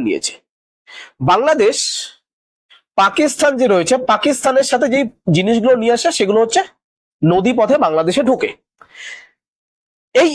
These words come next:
ইম্পোর্ট গুলো যে রয়েছে, এই গুডস বা পণ্যগুলো যে রয়েছে,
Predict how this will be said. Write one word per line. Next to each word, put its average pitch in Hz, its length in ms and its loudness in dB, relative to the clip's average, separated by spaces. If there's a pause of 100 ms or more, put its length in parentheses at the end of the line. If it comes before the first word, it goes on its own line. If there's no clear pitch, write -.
(120)
ইম্পোর্ট 294 380 2
গুলো 294 180 4
যে 247 40 2
রয়েছে, 220 380 2 (320)
এই 254 60 2 (140)
গুডস 262 220 0 (120)
বা 240 80 2 (100)
পণ্যগুলো 214 400 2
যে 233 100 2
রয়েছে, 202 320 0